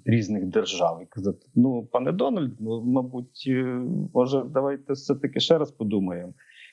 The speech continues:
Можливо, давайте це віддамо людям, аналітикам, а не чату Джі Пі Ті, який генерує для вас ці ідеї».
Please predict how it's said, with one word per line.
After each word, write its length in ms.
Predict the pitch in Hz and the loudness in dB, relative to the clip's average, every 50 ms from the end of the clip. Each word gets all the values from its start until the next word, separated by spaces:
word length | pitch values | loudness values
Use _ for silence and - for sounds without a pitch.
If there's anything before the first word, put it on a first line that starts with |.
| _ | _
Можливо, 720 | 110 107 101 110 113 123 123 117 120 117 117 117 117 107 - _ - | 4 4 4 4 4 2 2 2 0 -2 -4 -6 -8 -12 -16 _ -8
давайте 880 | - 165 - 123 120 127 120 127 - - 117 117 117 117 113 113 113 107 | -2 2 4 4 6 4 2 2 0 -2 0 0 0 0 -2 -2 -6 -8
це 140 | - - 120 | -6 -4 -4
віддамо 680 | 107 113 107 107 120 113 117 120 117 113 110 110 107 107 - | -2 -2 -2 0 0 0 0 0 0 0 0 -2 -4 -6 -6
людям, 520 | - 107 107 135 156 160 147 143 135 131 127 | -4 0 2 2 2 4 2 2 2 2 0
аналітикам, 640 | 127 123 117 117 120 110 - 113 117 120 113 110 110 | 0 0 -2 -2 -4 -4 -4 -2 0 0 0 0 -2
а 40 | |
не 100 | 110 110 | -4 -4
чату 300 | 101 - 117 104 - 113 | -2 0 0 0 0 0
Джі 140 | 107 101 101 | -2 -4 -4
Пі 160 | - - 107 | -4 -4 -6
Ті, 240 | 87 - 101 98 98 | -6 -4 -4 -2 -2
який 280 | 98 95 - 98 98 95 | -2 -4 -2 0 0 2
генерує 400 | 101 101 101 95 92 92 92 90 | 2 2 2 0 0 0 -2 -2
для 160 | 92 92 92 | -2 0 0
вас 240 | 87 87 87 87 - | 0 0 -2 -2 -6
ці 160 | - - 87 | -6 -2 -2
ідеї». 440 | 85 87 76 69 - - 90 90 | 0 0 2 2 2 0 0 -2